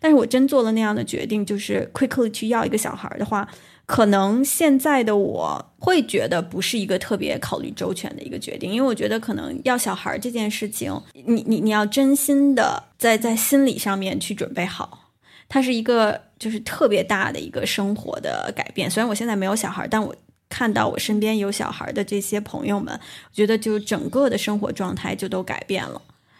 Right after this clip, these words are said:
所以，所以我其实特别理解你刚才说的，就是可能选择一条非主流的道路，然后没有人生模板，也没有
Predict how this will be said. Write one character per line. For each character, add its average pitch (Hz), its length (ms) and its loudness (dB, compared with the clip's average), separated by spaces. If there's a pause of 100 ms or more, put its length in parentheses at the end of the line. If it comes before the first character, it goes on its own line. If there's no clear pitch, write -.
(460)
所 269 180 6
以， 302 140 2
所 - 120 2
以 339 80 4
我 311 140 6
其 - 160 0
实 269 60 0
特 277 100 -4
别 247 100 2
理 202 200 0
解 214 160 0
你 220 80 -2
刚 190 160 -6
才 202 160 -4
说 208 180 -4
的， 202 100 -2
就 220 160 -4
是 214 320 -2 (280)
可 - 160 2
能 220 180 6
选 214 260 2
择 202 160 2
一 214 140 0
条 196 260 -2
非 214 300 2
主 214 240 -8
流 - 180 -8
的 190 140 0
道 185 260 2
路， - 280 -2
然 - 160 -4
后 214 180 -2
没 196 300 0
有 226 180 0
人 92 220 -6
生 202 200 -2
模 196 240 -4
板， - 160 -6 (160)
也 196 200 0
没 185 400 0
有 220 280 2